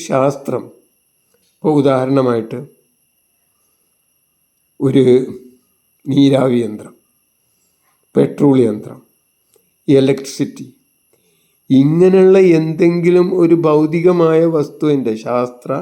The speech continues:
ബോധം ഉള്ള, ശാസ്ത്രബോധം വേണ്ട ഒരു വസ്തുവിൻ്റെ അല്ലെങ്കിൽ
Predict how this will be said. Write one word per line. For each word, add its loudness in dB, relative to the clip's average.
ബോധം 0
ഉള്ള, -4
ശാസ്ത്രബോധം -8
വേണ്ട -10
ഒരു 2
വസ്തുവിൻ്റെ -4
അല്ലെങ്കിൽ -4